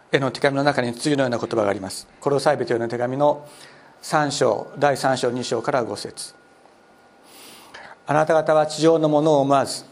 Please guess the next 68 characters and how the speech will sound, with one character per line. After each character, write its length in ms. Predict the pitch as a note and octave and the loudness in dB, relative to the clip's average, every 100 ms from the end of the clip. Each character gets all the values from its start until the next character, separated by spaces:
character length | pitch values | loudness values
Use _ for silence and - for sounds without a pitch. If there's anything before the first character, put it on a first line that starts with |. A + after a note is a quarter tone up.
| - - - - | -20 -20 -20 -4
天 220 | - E3 | 0 2
に 80 | D3+ | 2
あ 80 | C#3 | 2
る 80 | C3+ | 2
も 140 | C3 | 0
の 160 | D3 F3 | 2 2
を 160 | C3+ | 0
思 120 | A#2+ A#2 | -2 0
い 20 | |
な 100 | A2+ | -2
さ 180 | - F#2+ | -2 -6
い。 60 | - - - - - - - - | -6 -20 -20 -20 -20 -20 -20 -2
あ 100 | D3 | 0
な 120 | C#3+ | 2
た 80 | C#3+ | 2
方 220 | C#3+ C#3+ | 2 2
は 120 | C#3+ | 0
す 140 | - | 0
で 140 | - C3+ | 0 0
に 180 | A2 - | 0 -6
死 180 | - - | -6 -4
ん 100 | C#3+ | 0
で 120 | C#3+ | 2
お 80 | D3 | 2
り」、 100 | - - - - - | 0 -8 -20 -20 -10
イ 80 | D3 | -6
エ 60 | |
ス 80 | C#3+ | -4
様 180 | C#3+ B2+ | -2 -4
と 100 | B2 | -6
共 220 | G#2+ C#3 | -8 -8
に 100 | D3 | -8
十 200 | B2 C3+ | -6 -8
字 40 | B2 | -6
架 120 | C3+ | -8
に 80 | C#3 | -6
つ 120 | - | -6
け 80 | D3 | -2
ら 120 | D3 | -2
れ 80 | C#3+ | -4
て 300 | F#3 F#3 F3+ - | -4 -6 -8 -16
死 180 | - - | -12 -10
ん 140 | B2 B2 | -6 -4
で 100 | C3+ | 0
お 100 | D#3+ | 0
り、 160 | - - - - - - - - - | -2 -12 -20 -20 -20 -20 -20 -20 -20
そ 200 | - - | -8 -2
し 120 | C#3+ - | -2 0
て 360 | F3+ F3 F3+ - - | 0 0 -2 -16 -6
あ 80 | - | -2
な 140 | D3 D3+ | 0 2
た 100 | D3+ | 2
方 180 | D3 | 2
の 80 | C#3 | 0
命 320 | C3+ F3+ - | 0 0 0
は 200 | C3+ G2+ - - - - | 0 0 -4 -20 -20 -8
キ 120 | - | -2
リ 120 | D3+ | 0
ス 60 | D#3 | 2
ト 120 | F3 | 2
と 140 | F3 E3+ | 2 0
共 240 | F3 F3 | 2 2
に 220 | F#3 F#3+ - - - | 0 -2 -8 -20 -6
神 260 | - F3+ | 2 2
の 120 | D#3 D3 | 4 0
う 80 | |
ち 160 | C#3 F#3+ | 0 0
に 240 | G3+ B2+ | 0 -2